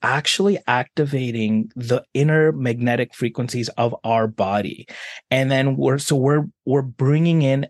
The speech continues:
and we're changing our state to bring in all that which we truly desire.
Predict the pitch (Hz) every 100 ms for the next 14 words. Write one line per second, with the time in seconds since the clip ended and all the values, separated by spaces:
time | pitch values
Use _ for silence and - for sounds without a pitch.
0 | - 120 120 117 120 - 147 151 151 151
1 | 131 117 - - 113 175 214 - - -
2 | - 151 120 127 139 156 139 135 - 120
3 | 131 135 127 113 117 - 113 - 131 123
4 | 120 110 101 98 85 71 -